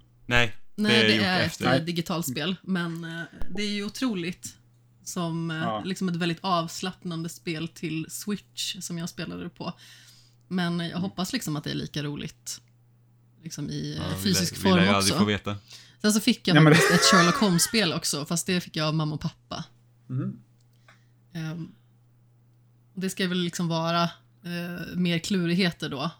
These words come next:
Speaker 2: och att det liksom finns ganska så många olika fall som man kan gotta ner sig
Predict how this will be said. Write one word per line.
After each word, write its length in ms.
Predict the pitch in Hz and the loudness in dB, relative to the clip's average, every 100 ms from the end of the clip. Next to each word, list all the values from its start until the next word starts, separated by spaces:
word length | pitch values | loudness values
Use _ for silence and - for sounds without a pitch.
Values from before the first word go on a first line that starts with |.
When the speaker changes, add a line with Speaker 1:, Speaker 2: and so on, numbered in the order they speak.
| - | -10
Speaker 2:
och 100 | 160 | -8
att 100 | - | -6
det 60 | |
liksom 260 | 151 151 156 | -8 -6 -8
finns 340 | - 160 160 | -6 -6 -6
ganska 280 | - 156 156 | -6 -6 -6
så 140 | - 165 | -4 -2
många 280 | 160 160 156 | -2 -2 -2
olika 380 | 160 170 - | -2 -2 -4
fall 260 | 160 - 160 | -6 -6 -6
som 180 | - 151 | -6 -6
man 140 | 151 | -8
kan 300 | - 120 160 - _ _ - | -8 -8 -8 -10 _ _ -12
gotta 360 | 175 165 - 165 | -6 -6 -4 -4
ner 180 | 151 | -4
sig 200 | 160 - | -6 -8